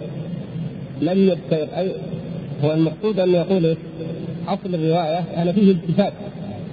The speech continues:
هو الرجل قال: "فإني لم أبتئر"، لكن الصحابي رضي الله تعالى عنه أو الراوي أياً كان على العموم عدل عن قوله، لم يقل "فإني"،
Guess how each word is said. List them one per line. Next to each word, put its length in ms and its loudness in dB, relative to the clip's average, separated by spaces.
هو 80 8
الرجل 320 4
قال: 220 0
"فإني 760 6
لم 200 0
أبتئر"، 480 -2
لكن 400 2
الصحابي 600 -2
رضي 260 0
الله 240 0
تعالى 340 -2
عنه 200 -4
أو 60 2
الراوي 600 4
أياً 340 0
كان 180 0
على 200 -4
العموم 220 4
عدل 280 2
عن 180 -2
قوله، 280 2
لم 160 4
يقل 260 4
"فإني"، 420 4